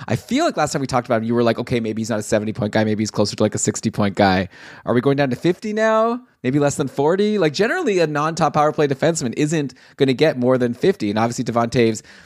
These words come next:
you know, broke that trend last year, but maybe it was just a one-off. I don't know.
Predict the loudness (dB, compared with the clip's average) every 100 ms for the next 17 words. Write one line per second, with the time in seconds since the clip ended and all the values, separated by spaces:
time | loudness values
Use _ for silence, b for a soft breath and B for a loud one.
0 | B -6 -4 0 2 2 2 0 0 0
1 | 0 -2 0 0 0 -4 -4 -4 -4 0
2 | 0 -2 0 2 2 0 -6 -6 -6 -4
3 | -4